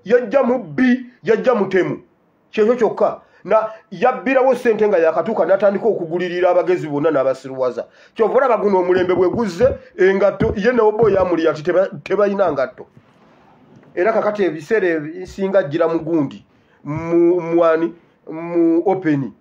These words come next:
Ayina bu open awo bu-, bu-, bulinga ng'obwa ebeni.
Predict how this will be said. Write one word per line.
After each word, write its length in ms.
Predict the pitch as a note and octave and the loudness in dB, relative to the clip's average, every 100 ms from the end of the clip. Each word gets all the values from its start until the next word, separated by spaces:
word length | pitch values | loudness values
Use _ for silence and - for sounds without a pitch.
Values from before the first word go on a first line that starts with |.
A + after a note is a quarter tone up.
| _ _ _ - | _ _ _ -2
Ayina 300 | D3 F#3 A3 | 0 2 2
bu 180 | A3 - | 2 0
open 300 | F#3 F3 G3 | 0 2 2
awo 200 | F3+ E3+ | 2 0
bu-, 320 | D3+ D#3 F3 | -6 -14 -14
bu-, 160 | D3+ D3+ | -14 -14
bulinga 460 | F#3 F#3+ F#3+ G3 | -12 -8 0 2
ng'obwa 840 | F#3+ F#3+ E3+ D#3 D#3+ D#3 D3+ D3+ D#3+ | 2 0 0 2 2 4 2 0 -2
ebeni. 460 | E3+ D#3+ C3+ A2+ | -2 -2 -2 -6